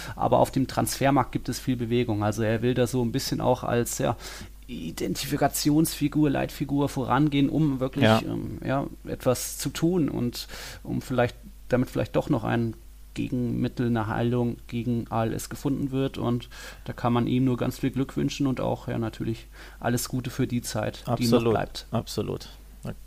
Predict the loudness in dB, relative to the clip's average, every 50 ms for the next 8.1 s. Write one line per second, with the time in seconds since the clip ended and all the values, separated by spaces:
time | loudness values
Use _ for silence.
0 | -16 -6 -2 0 0 0 0 -2 -2 0 0 -2 -2 -2 -4 -4 -6 -6 -6 -6
1 | -6 -6 -6 -8 -10 -12 -16 -18 -18 -18 -18 -20 -20 -20 -20 -20 -18 -18 -16 -14
2 | -14 -14 -12 -12 -12 -12 -10 -10 -12 -14 -16 -18 -18 -18 -16 -16 -16 -16 -16 -16
3 | -16 -16 -10 -4 0 0 0 0 -2 -8 -14 -18 -18 -16 -10 -4 -2 0 0 0
4 | -2 -6 -12 -20 -12 -10 -8 -4 -2 0 2 2 2 2 0 0 -2 -4 -4 -2
5 | -2 -2 -2 -4 -2 0 2 4 6 8 8 8 8 6 6 4 2 2 4 4
6 | 4 6 6 6 6 4 4 2 2 2 2 -2 -6 -8 -8 -4 -2 0 0 0
7 | -2 -4 -4 -4 -2 0 0 0 0 0 -2 -2 -2 -2 -2 -2 -2 -2 -2 -2
8 | -2